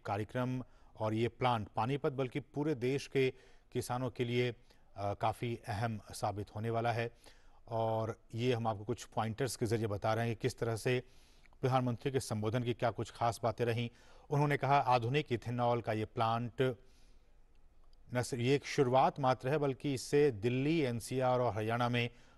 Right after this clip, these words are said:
प्रदूषण कम होने में काफ़ी मदद मिलेगी। ये बस एक शुरुआत भर है, इससे दिल्ली,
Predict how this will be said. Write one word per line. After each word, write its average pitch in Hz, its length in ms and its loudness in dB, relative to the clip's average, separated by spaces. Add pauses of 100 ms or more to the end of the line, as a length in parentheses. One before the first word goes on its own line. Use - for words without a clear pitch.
(140)
प्रदूषण 139 600 0 (140)
कम 127 180 4
होने 117 380 0
में 117 220 0
काफ़ी 110 600 0
मदद 98 260 -4
मिलेगी। 107 480 -2 (840)
ये 127 180 2
बस 127 240 0
एक 123 120 -2
शुरुआत 117 400 0
भर 127 200 2
है, 135 160 2 (440)
इससे 147 580 6 (640)
दिल्ली, 151 640 4